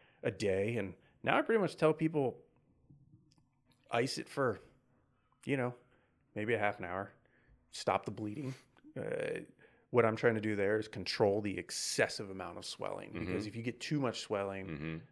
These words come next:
Speaker 1: the pressure from all that fluid starts to shut off blood flow.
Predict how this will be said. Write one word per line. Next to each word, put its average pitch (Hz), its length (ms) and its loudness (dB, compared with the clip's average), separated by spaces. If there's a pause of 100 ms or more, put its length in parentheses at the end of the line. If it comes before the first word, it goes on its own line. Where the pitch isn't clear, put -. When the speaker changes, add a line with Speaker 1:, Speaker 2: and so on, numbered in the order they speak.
(100)
Speaker 1:
the - 80 0
pressure 113 640 2
from 104 180 -6
all 98 120 -2
that 92 160 0
fluid 110 320 0
starts - 220 -10
to 98 160 -8 (220)
shut - 420 0
off 92 240 0 (640)
blood 208 180 4
flow. - 200 -4